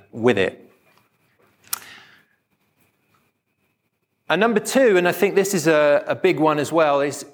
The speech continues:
it's actually gonna take a lot of the pressure off you. Because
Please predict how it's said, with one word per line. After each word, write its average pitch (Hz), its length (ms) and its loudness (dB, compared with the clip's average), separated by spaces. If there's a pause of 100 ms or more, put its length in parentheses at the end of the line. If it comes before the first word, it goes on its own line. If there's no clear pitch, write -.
(240)
it's 180 280 0
actually 226 260 0
gonna 190 160 0
take 190 380 -2
a 180 40 -2
lot 165 280 2
of 135 100 -8
the - 80 -4
pressure 139 680 -2 (440)
off - 480 -2
you. 156 560 0 (1080)
Because 170 580 0